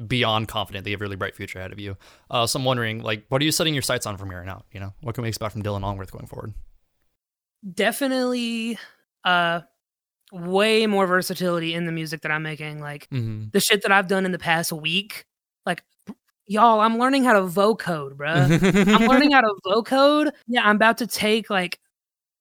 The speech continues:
Speaker 2: guitar lessons. Like, I mean, I can play guitar a little bit. I'm about to take, like, lessons for that, for that
Speaker 1: You can
Speaker 2: bitch.
Speaker 1: play guitar more than a little bit. Come on, give yourself some credit. But yeah.
Speaker 2: Um, yeah, I, I would definitely say, like, a, a lot more versatility in my music. Uh,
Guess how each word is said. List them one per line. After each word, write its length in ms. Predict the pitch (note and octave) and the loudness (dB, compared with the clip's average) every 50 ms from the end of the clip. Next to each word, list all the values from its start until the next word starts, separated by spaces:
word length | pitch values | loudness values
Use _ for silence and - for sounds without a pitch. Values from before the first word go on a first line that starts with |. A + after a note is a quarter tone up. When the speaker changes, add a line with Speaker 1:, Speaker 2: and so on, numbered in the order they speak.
| _ _ _ _ - G3+ | _ _ _ _ -4 0
Speaker 2:
guitar 500 | F#3 G3+ - - - F#3 F3+ G3+ G#3 F#3+ | 0 0 0 2 2 4 4 6 4 4
lessons. 680 | E3+ D#3+ D#3 D#3 E3 F3 - B3 A#3 B3 B3+ A#3+ - | 0 -2 -2 0 0 0 0 0 0 0 0 -2 -2
Like, 160 | E3 E3 - - | -6 -8 -4 -2
I 60 | G3 | -2
mean, 140 | G3 G3 G3 | 0 2 2
I 80 | G#3 | 0
can 140 | A3 - G3 | 0 0 -2
play 140 | - A3+ A#3+ | -2 -2 -2
guitar 260 | G#3+ A3 - G#3 F#3+ | -2 -2 0 0 0
a 60 | F3 | 0
little 140 | F#3 G#3 G#3 F3 | 0 -2 -4 -4
bit. 80 | E3+ E3 | -4 -4
I'm 60 | E3+ | -4
about 140 | F3+ G3+ G3 | -4 -4 -4
to 60 | F3+ | -4
take, 180 | - F#3 D#3 | -6 -4 -2
like, 120 | D#3+ D#3 D#3 | -2 -4 -4
lessons 600 | D3+ D3+ D3+ D3+ E3+ G#3 - B3+ A#3+ A#3 - - | -8 -10 -4 -2 -2 0 0 -2 -2 -4 -6 -4
for 140 | - B3+ B3 | -2 -2 0
that, 200 | B3 B3 B3 - _ | 0 -2 -4 -8 _
for 140 | - - A#3 | -8 -2 0
that 160 | A#3 A#3+ A3+ | 0 2 4
Speaker 1:
You 80 | - B3+ | 4 4
can 100 | A#3+ G3+ | 4 6
Speaker 2:
bitch. 40 | F#3+ | 6
Speaker 1:
play 140 | A3+ G#3 | 6 6
guitar 280 | F3 E3+ - D#3+ D#3 C#3+ | 6 6 6 4 4 6
more 240 | C3+ C3+ C3+ C3+ A#2+ | 6 6 6 6 6
than 100 | B2 A#2+ | 4 2
a 60 | A#2 | 2
little 280 | G#2+ A2 G#2+ G2+ G2+ F#2+ | 2 2 2 2 2 0
bit. 220 | F#2+ F#2+ G2 G2+ | -2 -2 -4 -4
Come 120 | - A2+ | -4 -4
on, 100 | G2+ F#2+ | -4 -2
give 100 | F#2+ A2 | -2 -2
yourself 220 | A2+ G#2+ F2+ G#2+ G2+ - | -2 -2 -2 -2 -2 -4
some 80 | - G2 | -8 -8
credit. 300 | - F2+ F2+ F2 F2 - | -8 -6 -6 -6 -8 -8
But 160 | - G#2 G#2 A2 | -8 -6 -4 -2
yeah. 220 | G#2 F#2+ E2+ F2 - | -2 -2 -2 -4 -4
Speaker 2:
Um, 200 | G2+ F#2+ F#3 F3 - _ _ _ _ - - - - - - _ _ | -4 -4 -4 -4 -8 _ _ _ _ -20 -20 -20 -20 -20 -20 _ _
yeah, 240 | - F3 D#3+ D#3 E3+ F#3+ | 0 0 0 0 0 2
I, 200 | F#3+ G3 G#3+ - - | 2 2 4 2 0
I 20 | G#3 | 0
would 160 | G#3+ G#3+ G3 | 0 0 0
definitely 320 | F#3+ A3+ A3 A#3 A3+ A3 | 0 -2 0 0 -2 -2
say, 220 | G#3 - A3 G#3 G3+ | 0 0 0 0 0
like, 180 | G3 F#3 F3+ F#3 F#3+ F#3 F3+ _ | -2 -4 -6 -8 -8 -10 -6 _
a, 200 | F#3 E3 D#3 F3 F3+ | -6 -6 -6 -4 -4
a 60 | F3+ | 0
lot 180 | E3+ F#3 G3 G#3+ | 4 4 4 6
more 120 | G3+ G3+ G3 | 4 2 2
versatility 540 | F3+ F#3 F3+ - G3 - F#3 F#3 F#3 F#3 F#3 | 2 0 0 -2 -4 -4 -2 -2 0 0 0
in 80 | F#3 | 0
my 100 | F3+ F3 | 0 0
music. 520 | F3 E3+ E3 D#3+ D#3 D#3+ D#3+ D#3+ E3 - - _ _ _ _ _ _ _ _ _ _ - | 0 -2 -4 -4 -4 -6 -6 -6 -8 -12 -20 _ _ _ _ _ _ _ _ _ _ 0
Uh, 360 | F3 F3 E3 D#3+ D#3 D3+ D#3 | 2 4 4 4 2 0 -2